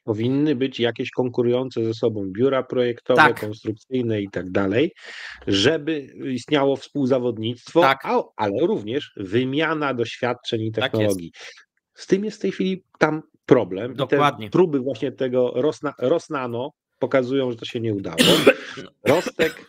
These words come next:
Speaker 1: rozparcelować będzie wtedy kapitałowo słabszy, a
Speaker 2: No,
Speaker 1: tamte
Speaker 2: czym
Speaker 1: firmy
Speaker 2: jest
Speaker 1: też bez
Speaker 2: odpowiedział,
Speaker 1: zaliczek
Speaker 2: że on się nie
Speaker 1: nie
Speaker 2: zgadza.
Speaker 1: funkcjonują.
Speaker 2: On się nie
Speaker 1: No więc
Speaker 2: zgadza,
Speaker 1: właśnie.
Speaker 2: tak? On powiedział,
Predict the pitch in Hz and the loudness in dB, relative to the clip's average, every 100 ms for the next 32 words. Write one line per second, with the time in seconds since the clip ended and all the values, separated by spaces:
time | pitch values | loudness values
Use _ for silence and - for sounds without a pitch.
0 | - 117 147 - 143 120 139 135 135 147 | -2 0 0 -2 -4 0 0 2 0 -2
1 | 123 120 123 135 135 135 135 127 - 117 | -2 -4 -6 -6 -6 -4 -4 -6 -2 0
2 | 120 123 - 113 92 - - 123 147 - | 0 0 -2 -4 -4 -6 -2 0 -2 -6
3 | - - _ _ - 131 127 131 131 123 | -20 -20 _ _ -4 0 2 0 -4 -6
4 | - - 165 143 165 - 190 185 175 180 | -8 4 6 8 6 6 6 6 8 6
5 | 113 170 160 156 131 139 156 - 127 135 | 4 4 6 4 4 4 4 2 -4 -2
6 | 151 156 151 139 139 123 - - 104 92 | 0 0 -2 -4 -4 2 4 4 2 -6
7 | 95 92 92 104 - - 107 - 123 127 | -6 -8 -10 -12 -18 -14 -14 -10 -6 -4
8 | 95 214 156 165 90 104 139 - - - | 0 2 4 2 -2 -2 -4 -4 -20 -18
9 | - 135 170 175 160 147 - 135 | -4 -2 4 4 4 2 4 0